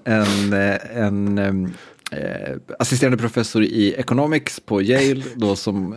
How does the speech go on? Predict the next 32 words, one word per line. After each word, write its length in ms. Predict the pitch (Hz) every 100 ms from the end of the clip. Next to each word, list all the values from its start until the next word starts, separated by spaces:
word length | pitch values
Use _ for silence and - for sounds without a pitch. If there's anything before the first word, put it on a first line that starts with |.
| 120
heter 280 | 110 95
Yusuke 600 | 101 107 107 - 110 - 101
Narita, 640 | 107 120 123 123 98 92 - _ - - - - -
som 300 | - 110 95
helt 320 | 101 95 -
enkelt 360 | 95 101 92 -
då 100 | 95
har 260 | 87 98
kommit 420 | 92 107 98 92
med 280 | 104 95 92 -
i, 260 | 107 98 101
eh, 180 | 98 -
förslaget 720 | 131 123 117 95 92 110 - -
att 200 | 107 101
gamla 540 | 95 113 110 101 92
människor 960 | 98 104 101 92 90 - 95 92 90 - - _ _
i 340 | 98 95 95 - -
Japan 720 | 107 92 90 - 95 87 92
bör 420 | 90 113 101 95
begå 600 | 92 101 92 120 110 92 - -
mass-, 600 | 117 - - - - - _ _
eh, 160 | - 107
självmord, 500 | - 110 107 123 87
alltså 220 | 87 101
seppuku 560 | 92 - 110 - 107 107
då. 220 | 98 - -
Eh, 520 | - 50 50 - - - - _ - - -
och 220 | - 117
det 60 | 120
här 180 | 120 113
är 180 | 110
ju, 260 | 98 101 101